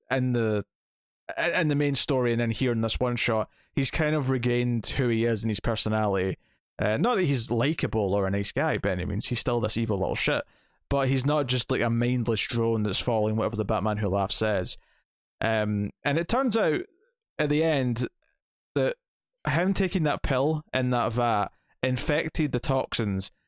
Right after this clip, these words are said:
and that every Robin who went in after him kind of kept a little bit of themselves. So the big ending to the story is that the Batman Who Laughs, so now the Darkest Night, takes him back to the planet,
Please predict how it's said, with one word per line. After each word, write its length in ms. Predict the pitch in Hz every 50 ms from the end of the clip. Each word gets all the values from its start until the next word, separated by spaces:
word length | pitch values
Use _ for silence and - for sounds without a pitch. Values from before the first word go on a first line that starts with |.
| _ _ _ _ -
and 220 | 127 123 123 123
that 100 | 127 -
every 300 | - 170 170 160 170 165
Robin 420 | 143 139 139 139 139 135 139 131 123
who 120 | 117 127
went 120 | 123 127 85
in 100 | 120 117
after 320 | 113 120 131 - - 127 113
him 380 | - 123 117 110 107 107 107 110
kind 480 | - - - 131 135 139 139 139 135 127
of 280 | 127 120 113 120 -
kept 340 | - - 131 127 120 - 143
a 80 | 127 113
little 260 | 113 117 104 120 135
bit 120 | 131 131
of 100 | 85 107
themselves. 560 | 131 131 127 - - 131 135 151 165 165 - - - - _ _ _ _
So 120 | - - 151
the 100 | 156 147
big 180 | 190 214 - -
ending 320 | 156 160 165 156 160 151
to 80 | - 139
the 100 | 127 123
story 320 | - - 143 139 131 127
is 80 | 127 113
that 60 | 120
the 80 | 113 123
Batman 340 | 139 147 160 151 160 156 139
Who 120 | 135 123
Laughs, 340 | 117 117 117 110 104 - -
so 160 | - 123 117
now 160 | 110 120 131
the 100 | 131 123
Darkest 420 | 110 123 110 104 - - 110 - -
Night, 320 | 185 208 175 139 123 - _ _ _ _ _ _ _ _ -
takes 300 | - 180 190 202 170 -
him 140 | 185 156 143
back 280 | 147 147 147 - - -
to 100 | - 143
the 100 | 120 117
planet, 520 | - - 156 165 170 143 127 117 101 -